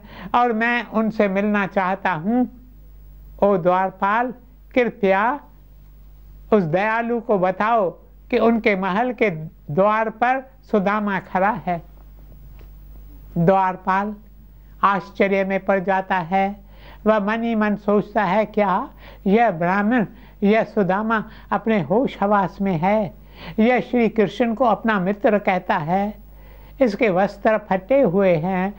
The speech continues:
पर मेरे स्वामी श्री कृष्ण तो वास्तव में निर्धनों के मित्र हैं। आदर से साथ,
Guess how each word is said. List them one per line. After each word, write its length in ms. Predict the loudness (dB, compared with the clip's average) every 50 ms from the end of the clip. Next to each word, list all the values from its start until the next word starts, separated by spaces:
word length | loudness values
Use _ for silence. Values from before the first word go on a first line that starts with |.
| -14 -16 -16 -6 -2
पर 120 | -2 0 0
मेरे 320 | 0 0 2 2 0 -2
स्वामी 460 | -2 -2 -2 0 0 0 0 -2 -4
श्री 240 | -2 0 0 0 0
कृष्ण 440 | 0 0 -2 -2 0 -2 -2 -2 0
तो 140 | 0 0 0
वास्तव 460 | 0 -2 -2 -6 -4 -2 0 0 0
में 360 | -2 -2 -2 -2 -2 -4 -6 -10 -14 -14 -14 -8 0 2
निर्धनों 600 | 4 4 4 2 0 -2 -2 -2 0 -2 -2 0
के 140 | 0 -2 0
मित्र 380 | 0 -2 -4 0 0 2 2
हैं। 560 | 2 -2 -4 -6 -6 -6 -6 -6 -8 -12 -16 -20 -20 -20 -20 -20 -20 -20 -20 -20 -20 -20 -20 -20 -2 0
आदर 380 | 0 0 2 2 0 0 0 -2
से 360 | -6 -6 -8 -6 -6 -8 -12 -18 -20 -20 -20 -20 -20 -20 -20 -20 -20 -20
साथ, 580 | -10 -2 0 0 0 0 -4 -8 -12 -10 -10